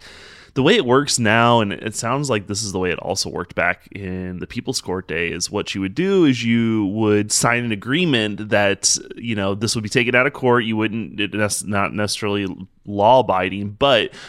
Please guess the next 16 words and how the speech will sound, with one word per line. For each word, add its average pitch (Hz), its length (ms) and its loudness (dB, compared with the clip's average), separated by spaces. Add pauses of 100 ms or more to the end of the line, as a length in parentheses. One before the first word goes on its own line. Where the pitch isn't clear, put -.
(120)
you 143 180 0
would 151 180 2
sign 143 280 0
a 123 60 -2
contract 127 680 0
agreeing 107 460 -2
to 101 60 -2
whatever 101 360 0
the 87 100 -6
decision 95 480 -6
of 92 140 -8
the, 87 100 -10 (200)
of 90 180 -2
the - 60 -8
judge 92 360 -4
was. - 420 -8